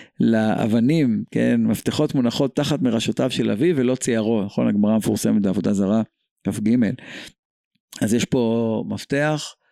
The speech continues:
שנמסר לך, אתה יכול, אבא שלך היה שמח מאוד שת-, שתרוויח המון כסף וכולי, אבל יש איזה ש-, יש איזה שער שבקלות אפשר לפתוח אותו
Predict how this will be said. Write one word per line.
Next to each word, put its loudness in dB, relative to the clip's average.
שנמסר -2
לך, -2
אתה -6
יכול, -4
אבא -2
שלך -6
היה -2
שמח -4
מאוד -6
שת-, -8
שתרוויח -4
המון -2
כסף -4
וכולי, 0
אבל 0
יש -2
איזה -2
ש-, -6
יש -2
איזה -2
שער -2
שבקלות -2
אפשר -4
לפתוח -10
אותו -20